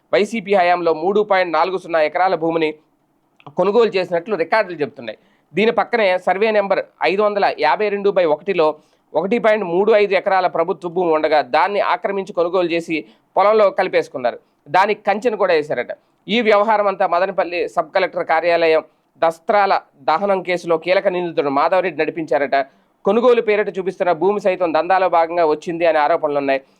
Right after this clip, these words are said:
ఇక్కడ ఎకరా స్థలం ఖరీదు పది కోట్లకు పైగా పలుకుతుందట.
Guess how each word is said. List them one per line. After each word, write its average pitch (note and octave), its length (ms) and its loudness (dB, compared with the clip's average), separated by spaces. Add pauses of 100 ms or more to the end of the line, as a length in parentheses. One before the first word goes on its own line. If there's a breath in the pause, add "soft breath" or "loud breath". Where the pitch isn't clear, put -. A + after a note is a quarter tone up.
(140 soft breath)
ఇక్కడ G3 180 0
ఎకరా G#3+ 320 0
స్థలం G3 340 -2
ఖరీదు G3 520 0 (260 soft breath)
పది F#3 160 2
కోట్లకు G#3+ 320 -2
పైగా F#3 220 2
పలుకుతుందట. C#3+ 520 -2